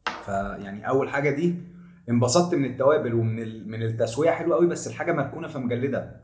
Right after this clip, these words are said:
فللأسف طبعًا بره الحتة دي. يلا بينا ندوق الشاورما الفراخ، وربنا يستر ما تبقاش نفس الفراخ المجلدة.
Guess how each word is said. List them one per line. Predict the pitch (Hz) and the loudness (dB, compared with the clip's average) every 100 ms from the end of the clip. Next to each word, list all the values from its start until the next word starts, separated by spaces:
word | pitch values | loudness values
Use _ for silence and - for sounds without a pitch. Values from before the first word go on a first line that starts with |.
| - | -10
فللأسف | 98 104 113 139 139 - | -8 -4 -4 -4 -8 -2
طبعًا | 139 143 143 - - - _ _ _ - - - | 4 4 2 -10 -20 -20 _ _ _ -20 -18 0
بره | 107 139 123 113 | 12 12 12 6
الحتة | - 120 - | 0 -10 -8
دي. | 117 185 - | -6 -6 -4
يلا | 120 131 | -2 0
بينا | 123 139 | 0 0
ندوق | 117 117 139 | 0 0 -2
الشاورما | - - 117 135 120 | -4 0 0 2 -2
الفراخ، | 110 135 - | -2 -4 -2
وربنا | 113 107 143 147 | -4 -2 -2 -2
يستر | - - 151 - - - _ _ _ _ _ - | -4 -4 -6 -6 -20 -20 _ _ _ _ _ -4
ما | 113 | 2
تبقاش | 127 143 139 | 4 4 4
نفس | 147 165 - | 0 2 2
الفراخ | 147 - 131 147 - | -2 2 6 6 4
المجلدة. | 147 143 139 131 107 92 - | -6 -2 -2 0 -2 -4 -10